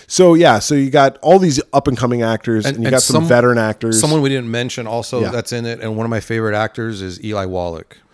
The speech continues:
Speaker 2: He's in
Speaker 1: Oh,
Speaker 2: this.
Speaker 1: yeah.
Speaker 2: Academy Award nominee Eli. He's great.
Speaker 1: Yeah. Um,
Speaker 2: And he's passed on too.
Speaker 1: Yeah. Well, I'm, I'm assuming Ava Gardner is too. Burgess Meredith,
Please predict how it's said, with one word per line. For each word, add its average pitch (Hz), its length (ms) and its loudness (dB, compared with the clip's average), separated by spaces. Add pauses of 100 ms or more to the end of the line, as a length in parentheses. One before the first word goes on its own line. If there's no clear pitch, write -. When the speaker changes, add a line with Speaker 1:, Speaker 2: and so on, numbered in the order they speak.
(120)
Speaker 2:
He's 98 180 -12
in 87 60 -8
Speaker 1:
Oh, 127 140 -4
Speaker 2:
this. - 180 -12 (200)
Speaker 1:
yeah. 143 240 -2
Speaker 2:
Academy 104 520 -8
Award 92 340 -8
nominee 87 540 -14 (320)
Eli. 87 200 -14 (120)
He's 95 180 -16
great. 82 260 -14 (120)
Speaker 1:
Yeah. 113 220 -4 (500)
Um, 139 520 0 (280)
Speaker 2:
And 101 100 -8
he's 104 120 -6
passed 85 300 -12
on 80 160 -16
too. 80 220 -18 (640)
Speaker 1:
Yeah. 98 380 -10 (800)
Well, 95 220 -14
I'm, 95 140 -12 (120)
I'm 104 80 -12
assuming 196 460 -10
Ava 123 200 -6
Gardner 95 520 -12
is 87 180 -16
too. 92 400 -10 (220)
Burgess 113 340 -6
Meredith, 104 600 -6